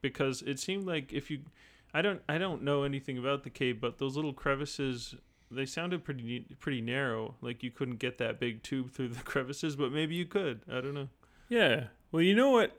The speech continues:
Speaker 2: Uh, it's good to go low tech, I think, most of the time. Like, remember when we were kids, we used to just put that bucket on our head and go in the pool, and then someone would stand on it, and it made a little diving bell. Like, they, why,
Speaker 1: Yeah.
Speaker 2: they could have just done something like that.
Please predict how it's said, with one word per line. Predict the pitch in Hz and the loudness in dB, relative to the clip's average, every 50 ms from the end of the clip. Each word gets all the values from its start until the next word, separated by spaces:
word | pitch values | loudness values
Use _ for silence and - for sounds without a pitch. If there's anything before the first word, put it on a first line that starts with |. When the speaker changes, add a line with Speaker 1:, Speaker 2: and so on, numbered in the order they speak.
| - - - | -12 0 4
Speaker 2:
Uh, | 143 143 139 131 123 117 - - | 6 8 8 8 8 6 4 2
it's | 143 135 - - | -2 -2 -2 -2
good | - 220 214 196 | 0 0 2 2
to | 190 180 | 2 4
go | 151 165 160 160 | 6 8 8 10
low | 147 135 135 131 131 | 10 10 8 8 8
tech, | 123 - - 120 113 107 - - | 6 6 6 6 6 6 6 4
I | 104 107 | 2 2
think, | 107 - 113 113 107 107 - | 4 4 4 2 2 2 0
most | - 113 113 117 - | 2 2 2 2 2
of | - | -2
the | 117 113 | -6 -4
time. | - - 117 117 113 113 | 0 2 4 4 4 4
Like, | 113 113 113 113 127 | 4 4 4 4 2
remember | 127 139 156 156 160 151 | 2 4 4 6 6 6
when | 147 143 147 | 6 6 6
we | 165 190 | 6 6
were | 196 165 147 | 6 6 4
kids, | - - 135 135 127 127 - | 6 6 6 6 6 4 2
we | 139 135 | 6 6
used | 135 135 - | 6 4 2
to | 123 | -2
just | 120 123 120 - - | 0 0 0 2 4
put | 151 147 147 | 4 6 8
that | 139 117 101 107 104 | 8 6 6 8 8
bucket | 127 143 160 - 156 123 | 6 6 6 6 4 6
on | 120 117 113 | 6 6 6
our | 110 107 | 6 4
head | 113 - 107 110 110 113 120 117 - - - - - - - _ _ _ - | 4 4 6 6 6 4 4 0 -8 -16 -20 -20 -20 -20 -20 _ _ _ -2
and | 120 117 113 | 0 0 2
go | 123 127 131 127 | 4 6 6 6
in | 123 117 | 6 4
the | 107 | 4
pool, | 101 - - 170 160 143 131 131 131 131 135 | 2 4 4 6 8 8 8 8 6 4 2
and | 107 120 123 120 | 0 2 4 4
then | 120 120 | 4 4
someone | - 135 127 123 123 117 | 2 2 4 4 4 4
would | 110 104 - | 4 2 0
stand | - - - 131 135 151 151 135 | -2 2 4 4 4 6 6 6
on | 117 110 107 | 6 6 6
it, | 107 101 - - - | 4 0 -2 -4 -2
and | 113 117 | -2 0
it | 113 | 2
made | 113 117 117 113 | 4 4 4 4
a | 117 | 4
little | 120 123 123 123 | 4 4 4 4
diving | 110 120 123 135 147 139 135 120 107 | 6 8 8 8 8 8 6 4 4
bell. | 104 113 113 107 110 - - - | 4 4 4 4 0 -2 -6 0
Like, | - 123 123 120 - | 4 4 4 4 4
they, | 147 147 139 - - - - - - | 0 0 0 -2 -14 -18 -16 -8 0
why, | - 147 156 151 | 4 4 4 4
Speaker 1:
Yeah. | 156 165 | 4 6
Speaker 2:
they | 143 147 | 4 4
could | 143 - 180 170 | 6 6 6 6
have | 160 151 | 6 4
just | 156 147 - - | 2 0 2 4
done | - 143 143 135 | 4 4 4 4
something | 131 - 151 143 143 - 139 135 | 2 2 2 2 2 2 2 2
like | 135 131 135 135 - | 4 4 2 2 2
that. | - 151 156 147 117 - | 2 2 2 2 0 -2